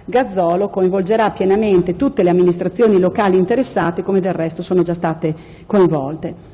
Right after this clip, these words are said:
Per le eventuali successive fasi di esplorazioni, prime di coltivazione poi, sono previsti due procedimenti di rigorosa valutazione ambientale, secondo quanto definito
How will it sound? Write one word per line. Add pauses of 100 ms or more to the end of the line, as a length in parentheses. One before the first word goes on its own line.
(120)
Per
le
eventuali
successive
fasi
di
esplorazioni,
prime
di
coltivazione
poi, (360)
sono
previsti
due
procedimenti
di
rigorosa
valutazione
ambientale,
secondo
quanto
definito